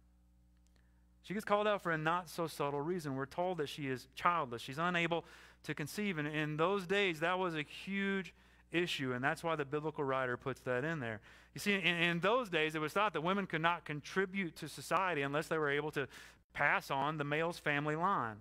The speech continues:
She couldn't have child, a child, let alone a son. And so this special attention is dropped on her to show us the goodness that is about to come because of God.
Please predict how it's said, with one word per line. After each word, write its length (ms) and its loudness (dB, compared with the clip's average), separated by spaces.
She 180 -2
couldn't 180 2
have 160 6
child, 640 2
a 60 -2
child, 400 2
let 140 2
alone 280 0
a 60 0
son. 340 2
And 80 -2
so 240 0
this 140 0
special 440 2
attention 440 2
is 120 -2
dropped 560 2
on 260 4
her 480 2
to 100 -4
show 280 4
us 140 0
the 120 -2
goodness 420 0
that 140 0
is 100 -4
about 480 0
to 60 -8
come 420 0
because 240 -4
of 100 -8
God. 460 0